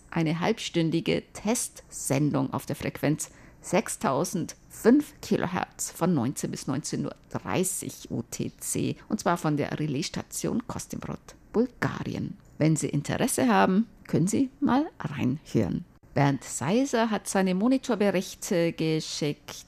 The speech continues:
vom Januar zweitausendzwanzig und er schreibt, unsere Hörerclub-Sekretärin Sabrina hat die neue Februar-Hörerclub-Ecke aufgenommen. Die Hörerclub-Ecke haben wir bereitgestellt auf der Website des R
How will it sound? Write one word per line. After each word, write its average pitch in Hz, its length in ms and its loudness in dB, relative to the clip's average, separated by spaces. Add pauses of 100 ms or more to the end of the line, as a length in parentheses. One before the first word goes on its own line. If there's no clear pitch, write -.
vom - 320 -2
Januar 135 380 0
zweitausendzwanzig - 1700 -4
und 170 180 -2
er 151 100 -2
schreibt, 151 680 -4
unsere 151 380 -4
Hörerclub-Sekretärin 175 1160 -4
Sabrina 196 640 0 (340)
hat - 460 2 (320)
die 165 240 4
neue 160 400 2
Februar-Hörerclub-Ecke - 1800 -4 (320)
aufgenommen. 117 1160 0 (500)
Die 151 160 6
Hörerclub-Ecke 170 1000 0
haben 151 220 0
wir 135 80 0
bereitgestellt - 880 -4
auf - 100 -10
der 165 300 2
Website - 680 -4
des - 220 -6
R 135 160 -2